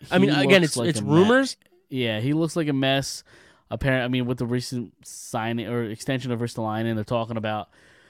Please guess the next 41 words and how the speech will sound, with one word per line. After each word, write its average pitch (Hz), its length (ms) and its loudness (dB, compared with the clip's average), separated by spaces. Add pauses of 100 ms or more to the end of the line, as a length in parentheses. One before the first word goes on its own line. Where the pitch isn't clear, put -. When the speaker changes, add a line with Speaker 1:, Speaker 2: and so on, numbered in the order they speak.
(260)
Speaker 2:
one 135 260 6
of 131 240 2
Provorov 135 480 4
or 123 80 0
Sanheim 123 640 0 (380)
kinda 127 240 0
being 123 180 0
the 120 80 0
odd 120 160 0
guy 110 220 -2
out 117 260 2
and 110 80 -4
potentially 113 380 -4
being 104 180 -4
available 104 400 -2
for - 140 -16
trade. 135 640 0 (220)
And 113 160 0
then 120 120 2
I'm 117 80 0
hearing 113 320 0
Rist-, 110 260 -6
uh, 95 380 -8
Provorov's 107 500 -6
not 87 160 -8
happy 123 800 0
and 113 120 -4
things 123 200 -2
like 120 200 -2
that. 120 320 2
And 95 280 -8
Speaker 1:
Right. 127 320 -2 (340)
Speaker 2:
I, 107 320 -8
I 120 140 -6
have 131 260 -2
no 110 300 -6 (240)
clue. 92 420 -8
Like, 123 320 -4 (360)
Speaker 1:
And - 80 0
Speaker 2:
we've - 100 6
Speaker 1:
again, 220 80 8